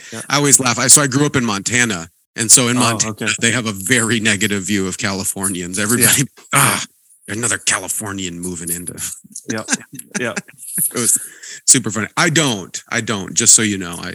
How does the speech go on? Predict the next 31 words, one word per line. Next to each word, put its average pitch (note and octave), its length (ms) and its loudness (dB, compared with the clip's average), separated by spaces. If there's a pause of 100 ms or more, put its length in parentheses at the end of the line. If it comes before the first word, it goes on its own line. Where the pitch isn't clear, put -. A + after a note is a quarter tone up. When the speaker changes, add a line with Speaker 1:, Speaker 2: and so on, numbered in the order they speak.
(200)
Speaker 1:
That, F2 120 -4
Speaker 2:
appreciate D#3 320 2
Speaker 1:
hey, D3+ 220 2
that's C3+ 240 0
all D#3+ 160 2
right. C3 260 0 (320)
Ho-, D3 180 -6
Speaker 2:
<laughs> B2+ 100 0
Speaker 1:
hopefully D#3+ 540 0
I D3 140 0
can C#3+ 220 -2
change C3+ 680 6
the C3+ 100 4
stereotype A#2+ 920 6 (360)
a A#2 60 -2
little A2 280 -2
bit. G2+ 260 -4 (420)
But - 80 -8
Speaker 2:
There A#2+ 160 4
you A2+ 120 2
go. G#2 300 -2 (520)
Yeah. C3+ 260 4
So F3+ 360 6 (180)
was, E3+ 240 4
did D#3+ 320 2
it, - 160 2
did F3 160 4
you E3 80 6
feel, F3 240 4
I, D#3 100 4
you, E3 140 4